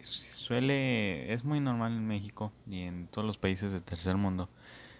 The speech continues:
que los adolescentes ya te-, ya tomen alcohol, no importa la edad, pero toman alcohol. Esto obviamente va contra la ley, pero hay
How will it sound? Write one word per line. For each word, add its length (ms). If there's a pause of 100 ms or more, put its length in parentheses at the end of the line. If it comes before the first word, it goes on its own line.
(160)
que 80
los 220
adolescentes 720
ya 200
te-, 360
ya 100
tomen 360
alcohol, 460
no 80
importa 480
la 100
edad, 180 (340)
pero 180
toman 360
alcohol. 280 (1400)
Esto 540
obviamente 420
va 120
contra 340
la 120
ley, 260 (760)
pero 360
hay 640